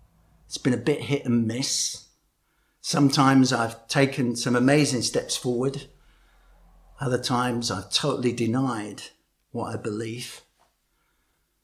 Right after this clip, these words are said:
I feel a sense of failure, but I've been restored by breakfast on a beach. I feel that I'm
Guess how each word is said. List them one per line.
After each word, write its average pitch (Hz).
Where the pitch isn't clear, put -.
I 127
feel 151
a 131
sense 139
of 110
failure, 143
but 123
I've 120
been 131
restored 135
by 117
breakfast -
on 120
a 113
beach. -
I 120
feel 175
that 156
I'm 147